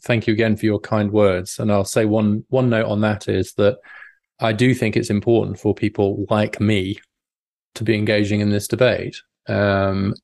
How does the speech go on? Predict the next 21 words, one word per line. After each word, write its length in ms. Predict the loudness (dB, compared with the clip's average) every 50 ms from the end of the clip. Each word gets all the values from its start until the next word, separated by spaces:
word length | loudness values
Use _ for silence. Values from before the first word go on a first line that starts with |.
| _ -4
you 80 | -2
know, 100 | -2 0
with, 340 | 2 2 2 2 0 -6 -10 _
with 480 | -6 -2 2 2 2 2 0 -6 -8
the 80 | -8 -4
sort 160 | -2 -2 -2
of 80 | -2 -2
policy 340 | 0 0 0 0 -2 -2 0
wonkery 480 | 0 2 0 0 0 -2 0 0 0
and 100 | -2 -2
facts 460 | -2 0 0 0 0 -2 -6 -6 -2
and 160 | 0 0 0 0
solutions 720 | -2 -2 2 2 0 0 0 -2 0 0 2 0 0 -2
that 100 | -2 -2
you'd 160 | 0 0 0
expect 360 | 0 -4 -2 -2 -2 -2 -2
from 140 | -2 -2 -2
a 40 | 0
Brookings 340 | 0 0 0 0 0 2 2
Institution 640 | 0 0 0 -2 -2 2 2 2 2 2 -2 -2
scholar, 480 | -2 -2 0 0 0 0 0 -2 -4